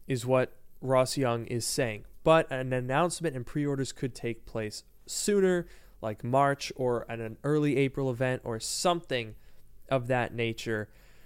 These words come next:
Um, now, the thing that's weird is apparently they're claiming the thirteen inch MacBook Air will be available with the M two chip. Now, to me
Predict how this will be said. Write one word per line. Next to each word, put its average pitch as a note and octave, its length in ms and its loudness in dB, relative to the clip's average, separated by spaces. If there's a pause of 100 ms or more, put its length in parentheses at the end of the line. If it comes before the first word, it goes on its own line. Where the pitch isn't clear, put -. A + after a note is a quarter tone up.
(400)
Um, C3+ 540 8 (380)
now, E3+ 380 6 (120)
the F3 160 4
thing B3 220 2
that's - 180 -2
weird D#3 380 4 (160)
is C3 500 4 (400)
apparently C3+ 840 2 (360)
they're A#2+ 160 2
claiming E3+ 840 0 (760)
the B2+ 60 -8
thirteen E3+ 460 2
inch D#3 200 -4
MacBook C#3 500 -2
Air A#2+ 200 0
will A#2+ 120 0
be B2 280 -2
available C#3+ 640 2
with C3+ 160 -2
the C3+ 140 -6
M A2+ 220 -6
two A2+ 220 -8
chip. - 440 -12 (680)
Now, D#3 320 8
to - 180 4
me F#3 640 2